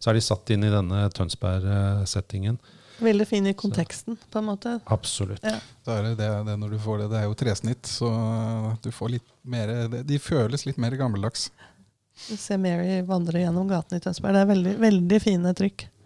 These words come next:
Speaker 2: Så det er absolutt verdt å låne bare for det.
Speaker 3: Mm.
Speaker 1: Absolutt.
Speaker 3: Og så kan vi også foreslå, anbefale vår lokalhistoriske foredragsserie Nært og kjært. Der finner du mer informasjon på nettsidene våre eller i programmet vårt. Du har nå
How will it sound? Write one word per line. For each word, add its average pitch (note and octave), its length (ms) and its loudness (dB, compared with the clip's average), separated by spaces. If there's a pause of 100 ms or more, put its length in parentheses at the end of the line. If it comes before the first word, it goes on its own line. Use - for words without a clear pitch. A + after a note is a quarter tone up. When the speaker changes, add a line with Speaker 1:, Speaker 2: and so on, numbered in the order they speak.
(640)
Speaker 2:
Så A3 140 6
det A3+ 80 4
er - 40 2
absolutt A3 360 4
verdt G#3 240 2
å A3 180 8
låne F#3+ 340 6
bare G3 300 6
for F#3+ 100 -6
det. G3+ 120 0 (400)
Speaker 3:
Mm. F#3 140 2
Speaker 1:
Absolutt. - 340 -2 (1000)
Speaker 3:
Og D#3+ 80 -4
så F#3+ 60 -4
kan F#3 140 2
vi F#3+ 80 4
også F#3 420 2
foreslå, F3 600 0
anbefale D#3+ 420 2
vår D#3+ 380 0 (160)
lokalhistoriske A#2+ 760 0
foredragsserie A2 880 0
Nært F#2+ 400 0
og - 60 -6
kjært. G3+ 400 0
Der C#3 160 -4
finner A#2+ 240 -2
du D3 120 2
mer G#2+ 180 2
informasjon A2 560 -2
på - 200 -4
nettsidene G#2+ 400 -2
våre F3+ 240 0
eller D#3 200 -2
i A#2 60 0
programmet A2 360 0
vårt. - 280 -2 (1800)
Du D3+ 100 0
har G#3+ 80 4
nå G3+ 140 2